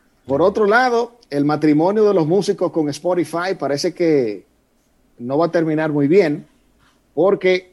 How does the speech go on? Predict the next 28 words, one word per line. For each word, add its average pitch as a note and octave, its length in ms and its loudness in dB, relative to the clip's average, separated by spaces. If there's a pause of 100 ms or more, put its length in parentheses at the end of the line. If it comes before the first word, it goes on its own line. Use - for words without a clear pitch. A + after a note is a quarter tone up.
(120)
eh, C3+ 600 0
la C3 260 -4
unión D3 400 -6
de G#3 140 0
músicos D#3 760 -2
y C#3 100 -4
aliados, E3 760 -2 (200)
o, C#3 220 -4
o D3+ 120 -2
trabajadores C#3+ 920 -2 (460)
de C3 100 -2
la B2+ 100 0
unión D3 260 -2
de D#3 80 2
músicos D#3+ 520 0
y C#3+ 60 2
aliados, C3 580 0 (360)
eh, B2+ 500 -2 (100)
han C#3+ 160 -2
anunciado E3+ 800 0
una E3 240 -4
campaña C3+ 720 -4 (640)
que - 80 -12
se B2 180 -6
llama E3+ 520 -2 (140)
Justice G3+ 760 0
at C#3 320 -2
Spotify. D3+ 840 -2